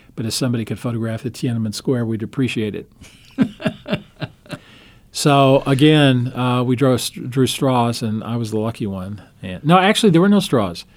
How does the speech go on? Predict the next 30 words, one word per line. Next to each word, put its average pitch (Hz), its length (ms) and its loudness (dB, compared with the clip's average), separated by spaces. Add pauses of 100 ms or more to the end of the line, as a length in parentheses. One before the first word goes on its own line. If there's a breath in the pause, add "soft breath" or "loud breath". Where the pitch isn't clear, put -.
(560 soft breath)
Lou 175 260 8
said 190 200 6
he 165 80 8
couldn't 165 240 6
do 143 160 8
it 143 100 6
'cause 135 140 2
he 131 100 4
was 117 140 2
a 113 40 0
Chinese 139 360 0
American, 117 460 0
and 117 160 0
he 110 80 0
said 110 220 -2
they'd 101 140 -2
kill 110 280 -4
him. 107 160 -4
And, 104 500 -6
uh, 98 160 -8
Mark 113 240 -4
said 98 200 -4
he, 123 160 0
he 131 420 -6
had 120 100 2
to 98 80 -6
stay 107 220 -2
to 98 80 -6
edit 98 420 -10
film. 85 320 -12